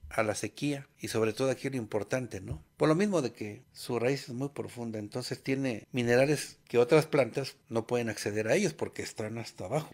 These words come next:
Y eso hace que esta planta sea tan especial para nosotros. Aparte de que tiene una cantidad enorme de,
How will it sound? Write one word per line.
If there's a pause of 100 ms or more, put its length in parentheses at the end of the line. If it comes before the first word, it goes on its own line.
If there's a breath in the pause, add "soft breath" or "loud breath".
Y
eso
hace
que
esta
planta
sea
tan
especial
para
nosotros. (140 loud breath)
Aparte
de
que
tiene
una
cantidad (160)
enorme
de,